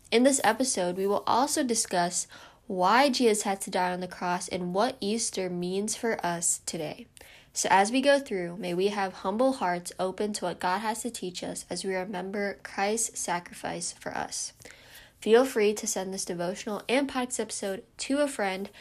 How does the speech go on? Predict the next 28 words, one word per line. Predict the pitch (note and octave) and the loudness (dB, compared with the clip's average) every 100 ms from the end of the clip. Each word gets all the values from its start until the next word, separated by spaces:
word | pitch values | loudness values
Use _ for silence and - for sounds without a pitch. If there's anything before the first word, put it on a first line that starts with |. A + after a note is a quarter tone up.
| - - - - | -20 -20 -20 -10
and | F#3+ G3 | -4 -2
let's | G3 B3+ | 0 0
meditate | A3+ G3+ F#3 F#3 F#3 F3 F3 | 0 0 -2 -4 -4 -4 -4
and | F3+ | -8
reflect | F3+ - F#3+ F#3+ - - | -10 -4 -2 -2 -4 -8
on | F3+ | -6
the | |
most | F3+ F3 - | -4 -4 -6
important | F#3 F3 - G3 G#3+ A#3 - | -10 -8 -2 0 0 -2 -4
event | A3 G3+ E3+ D#3+ - | -6 -6 -8 -10 -12
and | E3+ | -10
sacrifice | - F3+ G3 - - E3+ F3 - - | -6 -4 -6 -10 -10 -10 -8 -8 -10
for | - F3 | -10 -10
mankind. | E3+ D#3+ D#3 A#3+ A3+ _ - D3 - G3+ G#3+ _ _ _ _ - _ | -8 -10 -10 -12 -14 _ -12 -10 -10 -12 -16 _ _ _ _ -20 _
So | - B3 | 2 6
we're | A#3+ | 6
picking | B3+ C#4 D#4 | 2 0 2
up | E4+ E4+ | 2 2
our | D#4+ | 2
story | D#4 B3 A3 A3+ | 2 2 2 2
today | A3+ A3+ F#3+ F#3 | 2 0 0 -2
with | F#3 | -4
what | F3+ G#3+ B3+ | -2 -2 -2
happens | A#3+ G3 G3 F#3+ F#3 | 0 0 0 -4 -4
after | - F#3+ A3+ - B3 | -2 0 0 0 0
that | A#3+ A#3+ | 0 0
Last | F#3 F3 F3+ - - | -2 -4 -4 -6 -6
Supper. | - - - - | -6 -6 -8 -12